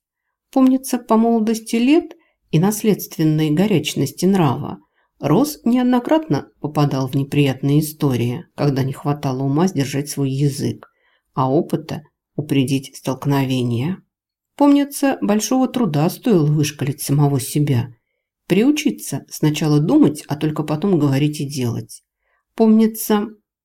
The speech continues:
Проклятие, какое замечательное слово,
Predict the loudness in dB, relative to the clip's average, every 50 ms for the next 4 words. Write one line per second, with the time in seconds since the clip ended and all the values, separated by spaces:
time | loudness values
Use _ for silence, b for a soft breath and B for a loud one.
0 | _ _ _ _ _ -14 -14 -14 -12 -10 -10 -10 -8 -8 -8 -10 -10 -10 -10 -12
1 | -12 -8 -6 -6 -4 -4 -4 -6 -6 -6 -6 -8 0 2 2 2 2 0 -4 -6
2 | -6 -4 -4 -2 -4 -4 -6 -8 -10